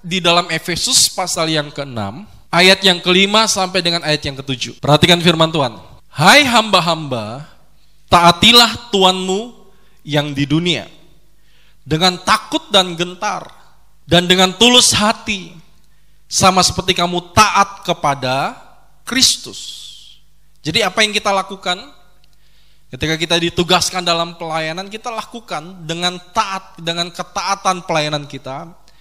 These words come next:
Ditugaskan ini taat, tugaskan ini taat, tugaskan ini taat, kita taat dengan takut dan gentar. Bukan kita kerjakan buat manusia, dikatakan,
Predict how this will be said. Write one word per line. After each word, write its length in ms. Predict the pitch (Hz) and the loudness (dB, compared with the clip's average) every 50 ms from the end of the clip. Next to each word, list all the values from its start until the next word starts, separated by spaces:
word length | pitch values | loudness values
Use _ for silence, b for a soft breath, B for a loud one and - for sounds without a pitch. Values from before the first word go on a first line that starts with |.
| b b b b b b b b | b b b b b b b b
Ditugaskan 540 | 143 151 - 180 175 190 180 - 202 196 196 | -8 -2 -2 0 2 2 2 2 0 0 0
ini 180 | 196 220 220 | 0 0 0
taat, 320 | - - 202 196 202 214 208 - - - - - - - - | 2 2 4 6 4 4 4 0 -16 -18 -20 -20 -18 -12 -6
tugaskan 400 | 175 175 196 190 - - 208 208 | -2 2 2 2 2 0 -2 -2
ini 160 | 202 208 208 | -2 -2 -2
taat, 320 | 208 - 202 202 214 226 220 - - B B B B B B B - | 0 0 0 2 2 2 0 -2 -14 B B B B B B B -6
tugaskan 340 | 185 185 202 185 160 196 202 | -2 0 0 0 0 -4 -4
ini 160 | 208 202 214 | -6 -4 -6
taat, 460 | 208 - - 196 196 202 226 214 - | -6 -8 -8 -8 -8 -8 -8 -8 -8
kita 180 | - 202 190 214 - - - - - - | -10 -8 -8 -8 -10 -10 -18 -20 -16 -8
taat 280 | - 233 254 247 247 - - - - - - - - | -6 -6 -4 -4 -6 -10 -14 -20 -20 -20 -20 -20 -16
dengan 300 | - 160 165 175 175 175 170 - | -12 -10 -8 -8 -10 -12 -10 -4
takut 340 | - 226 233 - - 269 226 190 | -4 -4 -4 -4 -8 -10 -6 -4
dan 160 | 196 180 165 | -4 -4 -6
gentar. 480 | 156 147 139 131 - 135 127 139 143 226 226 b b b b b b b b 165 | -8 -14 -14 -12 -10 -8 -6 -6 -6 -8 -10 b b b b b b b b -8
Bukan 320 | 190 202 - 262 262 254 | -8 -6 -4 -6 -6 -6
kita 160 | 226 240 - 233 | -8 -6 -6 -6
kerjakan 640 | - 220 208 185 165 160 170 147 - 214 254 262 220 190 | -6 -6 -8 -6 -4 -4 -4 -4 -4 -6 -8 -8 -10 -10
buat 240 | 180 170 170 180 180 - - - - - - - | -6 -2 -2 -2 -4 -6 -16 -20 -20 -20 -20 -10
manusia, 800 | - 185 190 196 208 208 190 - - - 285 196 147 131 123 147 | -2 -2 0 0 0 0 0 0 0 0 -2 -4 -4 -6 -10 -12
dikatakan, 560 | 160 143 139 156 156 147 156 147 180 233 311 | -12 -8 -6 -6 -4 -6 -6 -6 -6 -8 -8